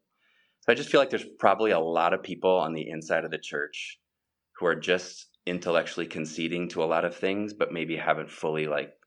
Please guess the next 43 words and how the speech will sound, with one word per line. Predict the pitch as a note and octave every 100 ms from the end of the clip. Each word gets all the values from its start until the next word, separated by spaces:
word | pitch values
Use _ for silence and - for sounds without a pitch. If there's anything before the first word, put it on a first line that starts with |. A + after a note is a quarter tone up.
| _ _ _ _ _ -
been | E2
honest | D#2 D#2 D#2
with | -
themselves | D#2 D2+ D2+ D2 D2+
and | D2+
worked | C#2+ -
those | D2+ D2
things | - D2 D2
out. | D2 F2 - _ _ _ - _ _ _ -
Uh, | F2 D#2+ D#2 D#2
'cause | F2 E2
it, | D#2+
'cause | - E2+
it's | D#2+
scary | - D#2+ D#2+ F2+
too, | F#2 G2+ G#2+
because | G2+ D#2+ E2+ D#2+
you |
don't | D#2+ D#2+ D#2+
wanna | D2+ D2
go | D2
against | D2 - - -
the | -
group. | F2 E2+ - - _ _
You | D#2+ D#2+
don't | D#2
wanna, | D2 D2 D2
like, | C#2+ C#2+ - - _ _ _ _ _ _ _ -
seem | - E2+ D#2+
like | D2+ C#2+ -
you're | D#2
not | D2 C#2+ - _ _ - - -
all | D#2+ D2+ D2+
in, | C#2 B1+ D#2 - - _
you | F2+ D#2
know, | D2
because, | D#2+ D2+ D#2+ C#2+ - - - - - - -
which | A#2
is | C#3
another | G#2 G2+ F#2
thing | E2+ D#2
too, | - D#2
like, | D2+ D2 -